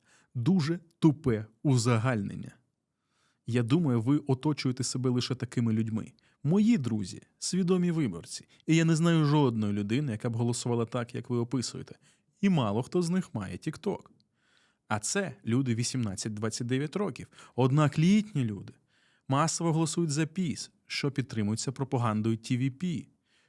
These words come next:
Чому такі досвідчені люди так легко ковтають дурну пропаганду і не думають своєю головою?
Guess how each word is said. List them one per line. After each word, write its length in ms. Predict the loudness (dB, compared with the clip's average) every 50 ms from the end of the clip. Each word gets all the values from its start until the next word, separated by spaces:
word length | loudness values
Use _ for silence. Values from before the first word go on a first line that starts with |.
| _ -10
Чому 500 | -6 0 2 4 4 4 4 4 2 0
такі 260 | -2 -4 -2 0 0
досвідчені 500 | 0 2 2 0 0 0 0 0 0 2
люди 320 | 2 2 0 -2 -4 -6
так 300 | -6 -4 -4 -4 -2 0
легко 320 | 0 0 0 0 -2 -4 -2
ковтають 480 | -2 -2 -2 0 -2 0 0 0 0
дурну 320 | 0 0 2 2 0 0 0
пропаганду 720 | 0 -2 -2 0 0 0 0 0 -2 -2 -2 -4 -4 -4
і 40 | -2
не 100 | -2 -2
думають 400 | -2 -2 -2 0 0 -2 -2 -4
своєю 300 | -4 -4 -2 -2 0 0
головою? 440 | 0 0 -2 -2 -4 -6 -8 -10